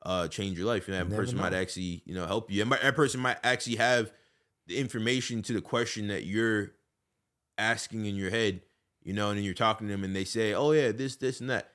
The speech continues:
Speaker 1: And you're like, "Oh, that's the information you need." And that's the crazy thing about when you're in one spot, if you, if you need to evolve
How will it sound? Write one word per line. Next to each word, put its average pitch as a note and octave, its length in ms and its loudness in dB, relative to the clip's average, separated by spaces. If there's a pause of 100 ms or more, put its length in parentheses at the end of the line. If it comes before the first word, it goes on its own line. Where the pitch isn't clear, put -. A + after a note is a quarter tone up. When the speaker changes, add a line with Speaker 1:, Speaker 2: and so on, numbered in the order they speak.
(100)
Speaker 1:
And G2+ 80 -6
you're A#2 80 0
like, A2 160 -2
"Oh, C3 220 0
that's A#2+ 300 0
the A2+ 220 -2
information G#2+ 520 -4
you G#2 60 -4
need." G2+ 180 -2
And F#2+ 80 -2
that's G#2+ 280 -2 (320)
the - 60 -16
crazy G2+ 340 -2
thing G#2 280 -2
about F#2 380 0 (380)
when G2 220 -2
you're G2+ 360 2 (120)
in A2 400 0
one A#2 220 0
spot, G#2 420 2 (720)
if G#2 160 -4
you, A#2+ 300 2
if - 100 -10
you B2 60 -2
need B2+ 180 2
to A2+ 140 2
evolve A2+ 420 4